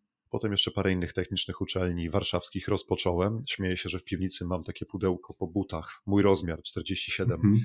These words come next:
Speaker 1: wypełnione indeksami uczelni warszawskich, bo wiele kierunków rozpoczynałem. Ale puentując, ja zostałem w tej pułapce, mm,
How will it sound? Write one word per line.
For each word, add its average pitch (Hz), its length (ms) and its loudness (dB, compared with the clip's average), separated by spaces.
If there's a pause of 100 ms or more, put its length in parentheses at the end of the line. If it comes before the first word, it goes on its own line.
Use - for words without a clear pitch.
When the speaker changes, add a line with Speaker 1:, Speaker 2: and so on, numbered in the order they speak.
(140)
Speaker 1:
wypełnione 101 500 0
indeksami 92 520 0
uczelni 87 400 -2
warszawskich, 92 560 -4
bo 90 100 -2
wiele 92 260 4 (100)
kierunków 92 420 -2
rozpoczynałem. 90 720 -4 (640)
Ale 107 240 2 (240)
puentując, 127 840 0
ja 107 160 0 (160)
zostałem 139 460 -2
w - 60 -12
tej 113 140 0
pułapce, 113 800 0 (140)
mm, 98 560 -6